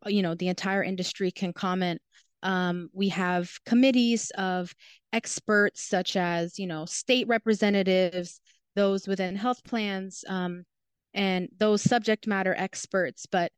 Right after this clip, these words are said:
doing this pilot, I think, has really, um, transformed the engagement that we have with our customers early on. So working with them, you know, these nine organizations volunteered sight unseen,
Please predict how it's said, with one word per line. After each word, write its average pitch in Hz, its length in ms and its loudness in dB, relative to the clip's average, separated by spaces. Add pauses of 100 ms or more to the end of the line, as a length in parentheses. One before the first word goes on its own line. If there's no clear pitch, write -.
(160)
doing 302 260 2
this 254 220 0
pilot, 208 440 0
I 170 140 -4
think, 190 300 -12 (420)
has 202 220 0
really, 196 520 2 (380)
um, 175 440 -2 (460)
transformed 233 640 2
the 196 140 2
engagement 190 580 0
that 214 140 -2
we 226 100 0
have 214 220 -2
with 214 100 -6
our 220 140 -2
customers 214 680 -6
early 190 300 0
on. 185 320 -4
So 180 300 -2
working 226 420 -2
with 208 200 -4
them, 185 380 -2 (880)
you 214 100 -2
know, 185 220 0 (100)
these 190 200 -4
nine 208 200 0
organizations 190 800 -2 (360)
volunteered 196 760 2
sight 277 320 0
unseen, 214 680 0